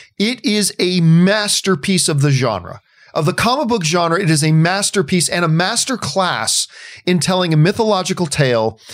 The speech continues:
of the Superman. It is amazing. And you're right. It was a unique take on Superman that we had not seen attempted before because it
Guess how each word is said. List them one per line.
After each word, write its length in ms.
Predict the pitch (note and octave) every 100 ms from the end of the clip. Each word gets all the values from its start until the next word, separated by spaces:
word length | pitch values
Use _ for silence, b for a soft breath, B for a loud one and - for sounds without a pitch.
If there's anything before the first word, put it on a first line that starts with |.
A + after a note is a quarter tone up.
| B -
of 260 | D#3 D3 C#3 C3
the 240 | B2 E3+
Superman. 800 | - - F#3+ D3 G#2+ F#2+ F#2+ - B B B _
It 200 | F#3 -
is 360 | A3 G3+ F#3+ -
amazing. 500 | F#3 E3 G#3 F#3+ E3+
And 120 | D#3+
you're 100 | F3
right. 280 | E3+ F#3 B2+ B
It 120 | - E3+
was 240 | E3 F3
a 60 | D#3
unique 720 | C#3+ D3 D3+ G3+ C4+ - -
take 480 | - F#3+ C3+ - - b b b
on 160 | D#3 D#3
Superman 520 | C#3 E3+ C#3+ C#3+ C3+
that 80 | B2+
we 140 | B2
had 120 | B2 B2+
not 240 | D#3+ G3+
seen 240 | - G3
attempted 420 | F3+ C#3 E3+ D3+ D3
before 360 | D3+ C#3 B2+
because 280 | C3 D3 E3+
it 120 | G3+